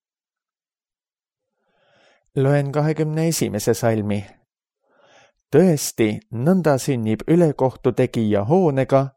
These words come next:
ja nõnda selle paigaga, kes Jumalat ei tunne. Bildad liigitab Hiobi niisama kurjaks või isegi kurjemaks kui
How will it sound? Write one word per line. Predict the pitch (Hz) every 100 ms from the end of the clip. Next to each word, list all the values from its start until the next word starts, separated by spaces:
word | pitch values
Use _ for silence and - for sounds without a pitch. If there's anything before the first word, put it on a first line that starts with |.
| _
ja | 120 120 107
nõnda | 131 175 120 110
selle | - 113 101 98
paigaga, | 120 165 165 135 139 139 -
kes | 117 - 104
Jumalat | 120 151 131 127 -
ei | 135
tunne. | 135 101 90 - _ _ _ _ _ _ _ _ _ _ _ _ _ _ _ _ _ _ _ _ _ _ _ _ _ _ _ _ _ - 110
Bildad | 165 160 127 127
liigitab | 131 147 139 131 - 107 151
Hiobi | 170 131 113 127 -
niisama | 131 113 104 - 175 175
kurjaks | 143 143 123 117 - - -
või | 131 120 123
isegi | 120 101 107
kurjemaks | - 170 175 143 135 135 - -
kui | - 139